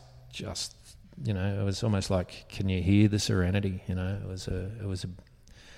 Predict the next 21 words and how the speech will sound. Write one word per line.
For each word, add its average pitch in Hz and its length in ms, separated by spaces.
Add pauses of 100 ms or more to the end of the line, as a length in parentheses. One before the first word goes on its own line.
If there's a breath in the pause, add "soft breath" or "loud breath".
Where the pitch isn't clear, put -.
(160 loud breath)
it 110 60
was 95 180
a 95 40
brilliant 107 500
beer. 98 160
I 113 40
always 117 300
loved 87 280
it. 90 80
It 92 100
was 92 180
probably 95 300
one 87 160
of 87 60
my 87 100
favourite 87 480
beers 90 280
that 92 120
Rich 92 200
ever 90 180
made. 92 300